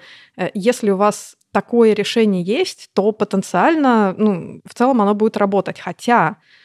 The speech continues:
а, с этой точки зрения с гридами должно быть вообще-то посложнее, потому что у вас количество сочетаний разных свойств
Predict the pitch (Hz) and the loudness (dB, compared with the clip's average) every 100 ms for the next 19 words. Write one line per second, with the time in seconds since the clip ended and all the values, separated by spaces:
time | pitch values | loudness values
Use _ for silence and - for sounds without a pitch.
0 | _ - 175 175 - - 277 269 233 233 | _ -8 -4 -4 -4 -2 -2 0 0 -2
1 | 214 - 226 339 330 208 175 - 185 202 | -2 -2 0 0 0 0 -2 -6 -6 -4
2 | 185 214 294 208 - 180 180 208 247 196 | 0 0 0 -4 -4 -4 0 0 0 0
3 | 226 - - 175 - 240 240 - - 196 | -2 -4 -6 -6 -2 -4 -2 -4 -4 -2
4 | 185 208 220 165 - _ _ - 190 185 | 0 2 4 2 -4 _ _ -8 -2 0
5 | 208 240 - 202 185 180 - 214 196 220 | 2 0 0 0 2 0 -4 -6 0 0
6 | - - - 196 214 226 208 - 185 - | 0 -12 -4 0 0 0 -6 -4 -4 -2
7 | 202 - - 220 214 180 170 - 196 214 | -4 -4 0 2 2 0 -4 -2 0 0
8 | 208 180 - - - - 185 330 392 - | 0 -4 -8 -16 -18 -6 0 2 0 -6